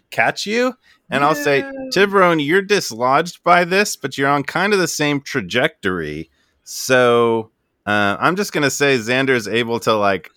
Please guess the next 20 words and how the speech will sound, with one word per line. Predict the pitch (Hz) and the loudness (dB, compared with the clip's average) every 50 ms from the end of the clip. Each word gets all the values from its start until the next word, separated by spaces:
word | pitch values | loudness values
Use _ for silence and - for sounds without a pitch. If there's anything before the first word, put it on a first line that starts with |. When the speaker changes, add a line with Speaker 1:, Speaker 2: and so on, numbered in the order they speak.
| _ - | _ -6
Speaker 1:
catch | - 113 113 - - - | -6 -4 -4 -4 -6 -2
you | 123 120 113 98 | -2 0 0 0
on | 98 104 113 117 | 0 0 0 2
the | 117 107 | 0 0
way, | 98 98 104 107 117 135 156 147 | 0 2 4 4 4 4 2 2
and | 90 120 113 110 | 0 -2 -2 -2
the | 104 | -2
mage | 101 110 117 120 107 - | -2 -2 -4 -4 -4 -4
hand | - 117 107 95 | -4 -4 -4 -2
kinda, | - 117 107 107 101 | -2 -2 -2 0 0
like, | 95 92 90 - | -2 -2 -4 -4
scoops | - - - 120 120 - - - - | -10 -8 -8 -8 -8 -8 -6 -4 -2
you | 127 113 | -2 -2
<laughs> | 95 90 - | -2 -4 -2
both | 110 110 104 - - | -2 -2 -2 -2 -2
up. | 101 101 92 85 - | 0 0 0 -2 -6
So | - - 98 95 | -10 -6 -6 -6
now | 87 104 104 110 | -6 -6 -6 -6
you're | 110 113 113 | -6 -6 -8
both | 90 101 101 95 85 - _ _ | -6 -4 -4 -4 -4 -8 _ _